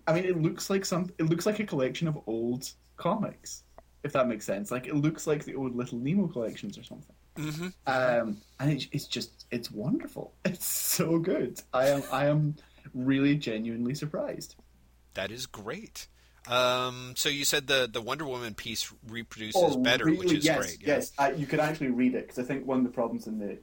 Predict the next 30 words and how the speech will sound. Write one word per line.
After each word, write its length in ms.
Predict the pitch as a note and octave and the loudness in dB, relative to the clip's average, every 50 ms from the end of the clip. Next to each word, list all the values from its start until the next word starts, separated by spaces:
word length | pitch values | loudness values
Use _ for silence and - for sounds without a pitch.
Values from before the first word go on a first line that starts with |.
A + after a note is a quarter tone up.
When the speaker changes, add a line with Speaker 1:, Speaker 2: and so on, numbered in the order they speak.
| - | -10
Speaker 1:
the 60 | - | -10
serialization 760 | G#2 G#2 - G#2+ G#2+ G2+ G2 F#2+ G2+ G2+ G#2+ A#2 B2 - B2 G#2+ | -10 -8 -6 -6 -4 -2 -2 -4 -4 -2 -2 -2 -2 -2 -4 -4
was 400 | G2+ G2 F#2+ F#2+ G2 F#2+ - - | -2 -2 0 0 -2 -2 -4 -6
that 200 | - G#2 G#2 - | -6 -6 -6 -6
the, 160 | - A2 G#2 - - _ - | -8 -8 -8 -10 -16 _ -2
it 180 | - B2 B2 - - - - | 0 0 0 -2 -6 -12 -12
sometimes 500 | - - B2+ A2+ - - A#2 - - - | -2 -2 -2 0 0 -2 -4 -4 -6 -10
printed 320 | - A#2 B2 - - - | -8 -8 -8 -8 -8 -10
so 100 | - - | -6 -6
dark 420 | G#2+ G2+ - - C3 C#3 - - - _ _ _ _ _ _ _ _ _ | -2 0 2 2 2 0 -2 -6 -16 _ _ _ _ _ _ _ _ _
that, 140 | - A#2+ A2+ | 0 2 4
uh, 160 | A2+ A2 A2 | 4 4 4
Speaker 2:
Mm-hmm. 80 | - D3 D3+ - - _ _ C3 | 2 0 -4 -10 -18 _ _ 0
Speaker 1:
it, 200 | B2+ B2 B2+ C3+ | 0 0 2 4
it 80 | C3 B2 | 6 6
made 180 | B2 A#2+ A#2 | 6 6 4
it 60 | G#2+ | 2
very 180 | - A#2+ A2+ A2 | -2 -2 -2 -2
difficult 320 | G2+ G#2 - - - A#2 - _ _ - | -4 -6 -8 -10 -16 -18 -18 _ _ -8
to 120 | - G2+ | -6 -2
read. 320 | G2 G#2 G2+ - - - - _ _ _ _ _ _ _ _ _ _ - | -2 0 0 -2 -4 -8 -12 _ _ _ _ _ _ _ _ _ _ -4
Speaker 2:
Yeah. 160 | - A#2 A2+ A2+ | 0 0 2 2
Speaker 1:
And 280 | G#2+ G#2+ G#2+ G2+ G2 - - | 2 2 2 0 0 -2 2
it 180 | - B2 A#2+ - | 2 2 2 2
just, 300 | - B2 B2 - - - _ | 0 -2 -2 -2 -6 -6 _
it's, 380 | B2+ A#2+ - - - - - - _ _ _ _ _ _ | 0 0 0 -2 -8 -14 -14 -16 _ _ _ _ _ _
it, 180 | - E3+ D3+ B2+ | 0 0 0 0
depending 520 | - C3 A#2+ D#3+ E3 F3+ F#3 F3 E3+ D#3+ D3 | 0 -2 0 2 2 2 2 2 2 2 2
on 240 | C3 C3+ C3 C3 C3 | 2 2 0 2 4
your, 460 | B2+ B2 B2 A#2+ A#2 A2+ A2 G#2 G2+ | 4 4 4 4 2 0 -2 -6 -8